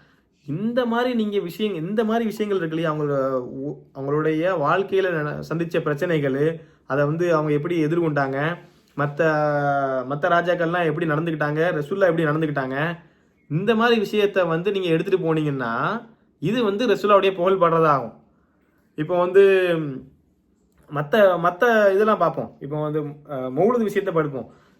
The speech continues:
நல்ல பாடல்களாவே இருக்கட்டுமே, மௌலுதுல என்ன பண்றாங்கன்னா நல்ல பாடல்களா எடுக்கிறாங்க. நல்ல பாடல்களாவே எடுத்தாலுமே அது வந்து மார்க்கமாகுமா, அதனால நன்மை கிடைக்குமா பாத்தீங்கன்னா, இதுக்கு வந்து மார்க்கத்துல என்ன சொல்றாங்க பாருங்களேன்.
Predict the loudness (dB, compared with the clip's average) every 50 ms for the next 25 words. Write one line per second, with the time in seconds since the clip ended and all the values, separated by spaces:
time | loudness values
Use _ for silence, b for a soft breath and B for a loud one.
0 | b b -8 -4 -4 -2 0 0 -2 -2 0 2 2 4 4 2 2 2 2 2
1 | 2 0 0 -2 -2 -4 -4 -4 -6 -8 -10 -16 _ _ -4 -2 -2 0 0 -2
2 | -2 0 -2 -2 0 0 0 0 -2 -2 -2 0 0 0 2 2 2 2 2 2
3 | 2 2 2 0 -2 -2 -4 -6 -10 -12 b b b b b b b -6 -6 -2
4 | 0 0 0 0 0 0 0 2 2 2 0 2 2 2 2 2 0 -2 0 0
5 | 0 0 0 0 -2 0 0 0 0 0 0 0 0 0 2 2 2 2 0 0
6 | -2 0 0 0 0 0 0 2 2 2 2 0 0 0 0 0 0 0 0 0
7 | 0 0 -2 -2 -2 -2 0 0 -2 -2 -2 -4 -4 -4 -4 -4 -4 -4 -4 -6
8 | b b b b b b b b b -8 -6 -6 -4 -2 0 0 0 2 2 4
9 | 4 4 4 2 2 0 2 2 2 2 2 0 -2 -2 -2 -2 0 0 0 0
10 | 0 -2 -2 -4 -4 -4 -4 -6 -6 -8